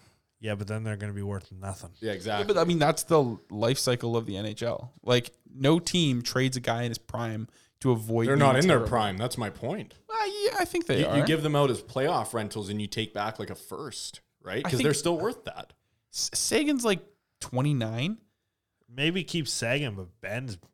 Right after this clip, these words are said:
Speaker 1: looked like trash. I, I'm, like, starting to mistake him for Jordy, man.
Speaker 3: I think that Ben definitely has another life in him then. If they're gonna move him out, I think he's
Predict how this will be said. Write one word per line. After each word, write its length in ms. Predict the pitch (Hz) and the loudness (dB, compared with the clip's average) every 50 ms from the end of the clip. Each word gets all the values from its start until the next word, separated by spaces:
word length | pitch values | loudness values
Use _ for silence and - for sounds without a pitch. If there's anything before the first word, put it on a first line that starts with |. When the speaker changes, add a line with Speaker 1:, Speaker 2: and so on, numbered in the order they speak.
| _ 110 98 | _ -16 -14
Speaker 1:
looked 220 | 95 90 - - | -14 -14 -12 -12
like 140 | 92 87 - _ _ _ _ _ _ _ _ - | -14 -14 -14 _ _ _ _ _ _ _ _ -12
trash. 500 | - 104 98 107 120 123 113 101 - - - - - - - - _ _ _ _ - | -8 -6 -4 0 0 0 0 -2 -4 -10 -14 -20 -20 -20 -20 -20 _ _ _ _ -14
I, 120 | 117 110 - - - | -14 -14 -12 -6 -2
I'm, 200 | 123 131 147 165 | 0 0 2 4
like, 180 | 180 160 139 | 4 4 4
starting 280 | - - 156 131 120 117 | 4 4 4 2 2 2
to 60 | 117 | -2
mistake 400 | 117 107 - - - 113 117 110 120 | -4 -4 -6 -4 -4 -4 -4 -4 -4
him 80 | 113 | -8
for 120 | 101 - 104 | -6 -8 -8
Jordy, 380 | 92 98 101 113 131 147 147 | -6 -4 -2 -2 0 0 -2
man. 320 | 117 110 104 104 104 107 - _ _ - - _ - | -4 -4 -6 -8 -10 -12 -16 _ _ -20 -16 _ -2
Speaker 3:
I 60 | - 135 | 0 2
think 260 | 139 151 147 143 139 | 4 2 2 4 4
that 320 | 143 135 127 - - 123 | 4 4 4 2 -2 2
Ben 220 | 131 131 135 131 117 | 2 4 4 4 2
definitely 320 | 120 120 - 127 123 120 | 2 2 2 0 2 2
has 140 | 120 117 117 | 2 2 2
another 260 | 117 117 113 117 113 | 0 0 0 0 0
life 260 | 113 113 113 120 120 117 | 0 0 0 0 -2 -4
in 80 | 113 | -6
him 140 | 113 113 113 | -4 -4 -6
then. 220 | 107 107 110 113 | -6 -6 -6 -6
If 100 | 73 - | -8 -4
they're 140 | - 123 131 | -2 -2 0
gonna 160 | 135 135 127 | 0 0 0
move 180 | 120 123 127 117 | 0 0 0 -2
him 120 | 113 117 | -2 -2
out, 220 | 117 117 117 113 113 | -2 0 0 -2 -4
I 40 | 113 | -4
think 180 | 113 113 110 | -8 -8 -10
he's 280 | 113 113 110 - - | -10 -10 -10 -12 -14